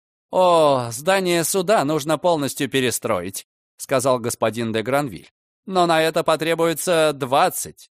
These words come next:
тридцать миллионов. Подите-ка, попросите тридцать миллионов у Палаты депутатов для нужд юстиции». Послышались шаги нескольких человек и лязг оружия. По-видимому, привели Жака Коллена.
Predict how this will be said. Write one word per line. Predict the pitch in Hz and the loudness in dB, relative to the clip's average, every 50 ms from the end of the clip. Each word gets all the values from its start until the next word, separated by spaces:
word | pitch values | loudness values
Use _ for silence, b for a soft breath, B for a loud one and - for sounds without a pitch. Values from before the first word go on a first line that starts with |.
| _ | _
тридцать | - 151 143 170 233 254 190 - - 147 - - | -4 -2 0 0 -2 -2 -2 -2 -4 -4 -4 -2
миллионов. | 135 131 127 117 104 101 104 104 - - _ _ _ _ _ _ _ _ _ _ _ _ | -2 0 0 2 0 0 0 -2 -6 -6 _ _ _ _ _ _ _ _ _ _ _ _
Подите-ка, | - 196 208 220 233 180 165 156 - 151 143 143 135 135 123 | 0 0 0 0 -2 -4 -6 -4 0 2 2 2 2 0 0
попросите | 160 170 185 190 196 180 - 247 214 - 185 | -2 -2 0 0 0 -2 -2 -4 -4 -4 -4
тридцать | - 175 160 147 - 147 127 - | -2 -2 -2 -2 -2 -4 -4 -4
миллионов | 156 139 135 131 139 147 139 123 - 151 | -2 0 2 2 2 2 0 -2 -4 -4
у | 131 | -2
Палаты | 135 135 139 135 151 - 131 | 0 2 2 2 2 0 -2
депутатов | 123 131 - 135 127 - 156 180 175 - 127 110 101 | -4 -2 -2 -2 0 2 2 0 2 0 -2 -2 -2
для | 120 135 143 143 | -2 0 0 0
нужд | 135 127 113 - - | 0 -2 -4 -6 -6
юстиции». | 143 156 147 - - - 95 85 - - - - 104 98 101 - _ _ _ _ _ _ _ _ _ | -4 -4 -4 -4 -6 -10 -10 -10 -8 -8 -6 -6 -4 -6 -6 -8 _ _ _ _ _ _ _ _ _
Послышались | - 165 160 - 208 208 - - 185 170 156 - | -4 -2 -2 -2 -2 -4 -4 -2 -2 -2 -2 -4
шаги | - - 147 139 135 143 151 | -2 -2 -2 -2 -2 -4 -4
нескольких | 156 135 123 117 - - 117 107 - 131 113 - | -2 -2 -2 -2 -2 -4 -6 -6 -4 -6 -6 -6
человек | - - 113 101 90 90 104 135 165 - - _ - | -6 -4 -2 -2 0 0 0 -2 -4 -4 -8 _ -8
и | 170 175 | -6 -2
лязг | 165 156 156 147 - - 170 | 0 0 0 0 0 -2 0
оружия. | 156 165 196 202 131 - 87 71 - - - - _ _ | 0 0 0 -2 -6 -6 -8 -10 -12 -14 -18 -20 _ _
По-видимому, | - 107 104 98 98 95 110 123 143 156 170 180 170 151 _ _ | -4 -4 -2 -4 -4 -4 -2 -2 -2 -2 -2 -4 -4 -6 _ _
привели | - 156 147 143 139 120 113 120 | -6 -4 -2 -2 -2 -2 -2 -2
Жака | 107 113 117 104 - 113 107 | 0 0 0 0 -2 -4 -4
Коллена. | - 143 147 165 208 226 - 82 - - | -2 0 0 0 0 -2 -2 -4 -8 -18